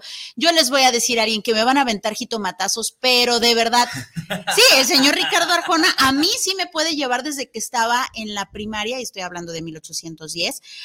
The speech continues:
Speaker 1: desde que estaba ahí me puede llevar a muchas, a muchas preguntas, a muchas respuestas y sobre todo a meterme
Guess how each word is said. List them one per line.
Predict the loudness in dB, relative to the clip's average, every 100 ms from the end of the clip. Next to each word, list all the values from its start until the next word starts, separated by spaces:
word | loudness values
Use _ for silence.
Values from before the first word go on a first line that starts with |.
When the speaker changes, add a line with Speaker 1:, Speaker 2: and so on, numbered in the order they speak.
| -18
Speaker 1:
desde | -6 -2 -2
que | 0
estaba | -2 0 0
ahí | 0 -2
me | -4
puede | -4 -2 -2
llevar | -2 -2 0 -2 -6 _
a | -6
muchas, | -4 -2 -2 0 0 -2 -6
a | -6
muchas | -6 -4 -2 -4
preguntas, | -6 -10 -8 -8 -8 -8
a |
muchas | -8 -10 -10
respuestas | -12 -10 -10 -8
y | -8
sobre | -6 -8
todo | -4 -2 -2 -6 -18 -18 -20 -20 _ _ _ _
a | 2 4
meterme | 2 2 0 0 -4